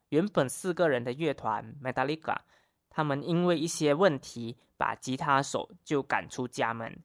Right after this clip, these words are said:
于是这一个吉他手心中有很多的怨恨，他想要证明给他们看，“你们当，当初把我赶出去，对我爱答不理，那以后我就要让你们高攀不起。”所以他心里想的都是复仇，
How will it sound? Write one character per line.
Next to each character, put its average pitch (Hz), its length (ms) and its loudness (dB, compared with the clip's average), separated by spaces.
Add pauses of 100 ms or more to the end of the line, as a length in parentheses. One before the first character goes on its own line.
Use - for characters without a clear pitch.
(140)
于 139 120 2
是 190 200 2
这 185 140 0
一 160 160 4
个 160 180 4
吉 127 160 -6
他 127 220 0
手 - 220 -6
心 131 260 -2
中 127 240 2
有 123 160 0
很 123 220 -8
多 117 160 -4
的 123 240 -6
怨 147 180 2
恨， - 300 -4 (160)
他 185 120 0
想 135 160 -4
要 139 100 2
证 220 200 4
明 135 220 0
给 110 140 -6
他 120 120 -6
们 120 180 -6
看 - 240 -4 (420)
，“你 139 100 -2
们 143 160 2
当， - 180 -8 (200)
当 165 220 4
初 160 460 0
把 135 160 10
我 160 100 6
赶 - 260 -2
出 127 180 -2
去， - 400 -4 (200)
对 190 100 2
我 156 120 4
爱 135 240 0
答 117 180 2
不 135 180 -4
理， 98 320 -8
那 151 120 -2
以 123 240 -4
后 202 180 2
我 120 160 2
就 139 120 2
要 135 100 8
让 135 160 4
你 127 40 -2
们 110 140 -8
高 113 160 -2
攀 120 160 -6
不 127 120 -4
起。” - 280 -10 (200)
所 - 140 -2
以 147 40 2
他 165 120 0
心 180 220 0
里 170 80 0
想 139 220 0
的 120 80 -6
都 127 120 -2
是 151 160 -4
复 147 200 -6
仇， - 320 -8